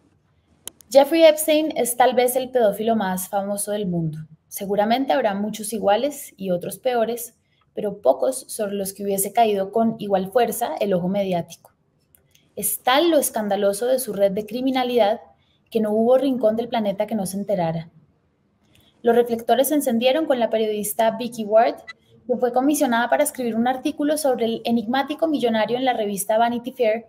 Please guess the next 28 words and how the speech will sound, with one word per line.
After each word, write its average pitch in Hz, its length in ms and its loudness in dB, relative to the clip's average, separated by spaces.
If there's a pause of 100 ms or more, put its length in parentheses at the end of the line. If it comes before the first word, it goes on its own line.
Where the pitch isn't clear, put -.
(360)
pues 226 160 0
nadie 233 300 4
sabía 254 340 2
muy 233 120 0
bien 254 300 -2
a 226 140 -10
qué 254 180 2
se 294 140 2
dedicaba, 220 720 2 (340)
pero 214 160 0
sí 311 320 2
con 220 180 0
certeza 247 520 -2
que 262 100 -6
tenía 208 320 -2
acceso 233 500 -2
a 226 80 0
los 226 140 -2
círculos 226 560 -4
más 226 320 0
poderosos 196 520 -2
de 214 100 0
la 190 160 -2
Tierra. 156 340 -4 (720)
Al 196 140 0
adentrarse 196 500 4
al 240 100 2
perfil, 269 600 -4